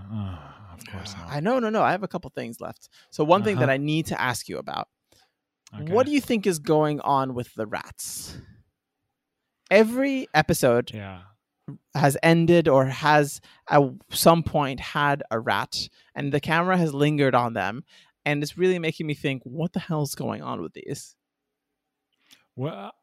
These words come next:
Speaker 1: I, I only kind of clocked that the last two episodes, to be honest. Um, I mean, just because I always think that, you know, rats in a pseudo-medieval setting <laughs> makes sense,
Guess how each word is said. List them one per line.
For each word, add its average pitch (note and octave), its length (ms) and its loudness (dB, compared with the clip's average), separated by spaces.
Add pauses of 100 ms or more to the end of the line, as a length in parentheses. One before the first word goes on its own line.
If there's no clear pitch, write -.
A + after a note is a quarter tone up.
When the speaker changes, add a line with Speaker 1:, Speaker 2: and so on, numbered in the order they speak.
Speaker 1:
I, D3 420 4
I D#3+ 260 0
only F3 500 2
kind C#3+ 260 -4
of B2+ 600 -6
clocked A#2+ 320 -4
that A2 180 -6
the - 80 -14
last G#2+ 320 -8
two A2 80 -6
episodes, G#2 540 -10
to G2+ 100 -10
be G#2 80 -10
honest. G#2 480 -8
Um, G2 480 -10
I B2+ 60 -10
mean, G2+ 240 -6
just G2 180 -12
because G#2 320 -10
I G2 420 -14
always G2+ 300 -10
think G2 320 -14
that, F#2+ 300 -16 (1040)
you B2+ 60 -6
know, G#2 220 -4
rats G#2+ 280 -6
in A2 100 -2
a G#2 300 -4
pseudo-medieval A2 1120 -4
setting G#2 380 -6
<laughs> G#2+ 60 0
makes G#2+ 160 0
sense, C3 440 0